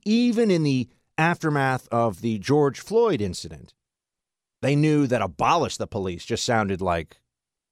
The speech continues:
a, a, a criminal's dream come true. I mean, this is insane. But that is something that they do believe they can achieve. And you'd say, "Well, what do they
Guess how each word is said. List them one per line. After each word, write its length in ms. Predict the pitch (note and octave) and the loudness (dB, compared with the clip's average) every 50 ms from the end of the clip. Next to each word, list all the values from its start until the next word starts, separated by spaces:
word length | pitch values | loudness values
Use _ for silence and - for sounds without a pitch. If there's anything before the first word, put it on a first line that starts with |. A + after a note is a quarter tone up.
| _ _ _ | _ _ _
a, 80 | E2 - - - - | -16 -14 -14 -14 -14
a, 80 | G2 - - | -14 -10 -10
a 20 | - | -10
criminal's 460 | - - C#3+ C3+ A#2+ G#2+ F#2 D#2+ - | 0 2 2 4 4 0 0 -4 -4
dream 260 | - A#2 A#2 G#2+ G2 | -2 0 0 0 0
come 220 | - - F2+ F2 | -2 -4 -6 -4
true. 220 | - - B3+ - G#2+ | 0 2 2 4 2
I 40 | E2+ | 2
mean, 80 | F2+ | -2
this 160 | F#2 F2+ - | -6 -6 -6
is 140 | F#2 D#2 D2+ | -8 -6 -6
insane. 520 | F2+ E2+ - - G#3+ A3+ D#3 G2 E2 D#2+ - _ _ _ _ _ _ _ _ _ _ _ _ | -6 -4 0 2 2 2 2 0 -2 -6 -12 _ _ _ _ _ _ _ _ _ _ _ _
But 340 | - F#2+ F2 A2 G#2+ G2 F#2 - _ _ _ _ _ _ _ _ | -10 -4 -2 -2 -2 -2 -4 -8 _ _ _ _ _ _ _ _
that 360 | F2 F#2 B2+ D3 E3+ G3+ G#3 | -4 0 2 2 4 4 4
is 320 | G#3 G#3 G3 F#3 E3 C#3+ | 2 2 2 2 0 0
something 420 | - - D#3+ D3+ - - D3 C#3 B2 | 0 0 0 0 0 -4 -4 -2 -2
that 120 | B2+ - | -2 0
they 140 | C3 B2+ B2 | 0 0 2
do 220 | G2 A#2 D3+ E3+ | 2 2 2 2
believe 340 | D3 C#3+ C#3+ D3+ D#3 C#3+ G2 | 2 0 0 0 -2 0 0
they 140 | B2 B2 B2 | 0 -2 0
can 160 | - B2+ A2 | -2 -4 -4
achieve. 380 | G2+ - - - G#3+ F3+ A#2+ - | -4 -6 -6 -4 -2 -2 0 2
And 140 | C3 B2+ | 2 0
you'd 100 | C3 B2+ | 0 0
say, 120 | - C3 A#2 | 0 2 2
"Well, 140 | A2+ G#2+ A2 | 4 4 4
what 100 | B2+ C3 | 4 2
do 60 | |
they 60 | B2+ | 2